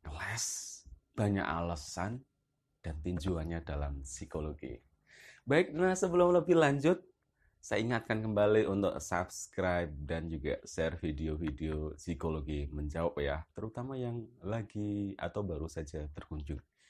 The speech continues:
Kepoin loh video-video psikologi menjawab. Siapa tahu banyak inspirasi yang didapatkan.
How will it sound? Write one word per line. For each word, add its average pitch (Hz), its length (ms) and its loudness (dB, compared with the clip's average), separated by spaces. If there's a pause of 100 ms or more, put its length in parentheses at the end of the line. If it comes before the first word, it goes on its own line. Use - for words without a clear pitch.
(140)
Kepoin 73 560 -4
loh 65 240 -8
video-video 71 720 -8
psikologi 62 440 -10
menjawab. 64 360 -10 (560)
Siapa 80 400 -10
tahu 120 440 -2
banyak 73 280 -4
inspirasi 65 600 -8
yang 67 120 -8
didapatkan. - 640 -10